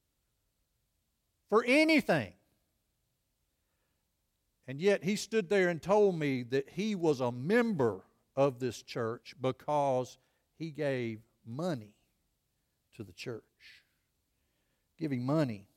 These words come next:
does not make you a church member.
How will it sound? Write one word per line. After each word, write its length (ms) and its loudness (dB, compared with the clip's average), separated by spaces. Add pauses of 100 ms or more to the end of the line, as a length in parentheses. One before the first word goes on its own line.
(800)
does 140 -8
not 380 2
make 320 -2
you 120 -6
a 60 -6
church 400 -4
member. 300 -12